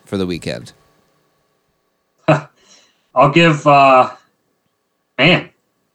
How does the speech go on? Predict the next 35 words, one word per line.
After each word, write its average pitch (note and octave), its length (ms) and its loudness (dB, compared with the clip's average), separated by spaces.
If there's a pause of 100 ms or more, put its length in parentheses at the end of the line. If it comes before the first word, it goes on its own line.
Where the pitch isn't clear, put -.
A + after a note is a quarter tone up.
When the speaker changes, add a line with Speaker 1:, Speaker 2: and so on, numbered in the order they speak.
(720)
Speaker 2:
I'm D3+ 100 0
not A#3 140 2
gonna A#3 100 0
be F#3+ 60 -2
too E3 140 -2
harsh A#2+ 260 -2
on A#2+ 120 -16
it - 180 -20
because D3 540 -2
it D#3 140 -2
was D#3 120 -2
a D3 40 -10
traditional D#3+ 440 -4
nascar C#3+ 400 -2
race. C3+ 220 -4
We D3+ 80 -4
had B2 100 0
every B2+ 260 -2
single B2 260 -6
element. A#2+ 280 -6
We A2+ 80 -8
had A2 120 -10
green A2+ 140 -8
flag G#2 220 -16
pit D3 180 -6
stops, C3+ 400 -4
which G#2+ 120 -12
I A2 40 -10
know A2 140 -6
some G#2+ 180 -12
people A2 220 -12
like G#2 160 -10
to - 80 -20
see. A#2+ 400 -4 (580)
Um, A2+ 460 0